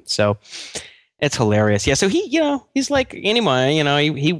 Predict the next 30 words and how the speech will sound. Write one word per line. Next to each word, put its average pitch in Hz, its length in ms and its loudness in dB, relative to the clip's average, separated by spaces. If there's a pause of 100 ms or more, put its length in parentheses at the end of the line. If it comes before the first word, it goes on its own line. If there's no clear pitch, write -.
he 151 120 2
wants, 175 200 0
he 147 40 2
wants 127 140 0
video 135 180 2
games, 143 420 0
he - 80 -2
wants 117 300 0
helicopters, 123 680 0
he 117 80 -2
wants 113 220 0
rockets, 110 560 0
he 113 100 0
wants, 107 540 -2
you 110 120 -4
know, 113 440 0
whatever, 117 440 2
and 110 120 2
it 110 100 -4
costs 113 240 0
money. 117 320 2
And 110 340 0
so 107 360 0 (480)
it's 127 100 -2
easy 135 240 0
to 123 120 0
just 120 260 -2
say, 120 320 2 (580)
"Hey, 190 220 2
Colby, 175 400 0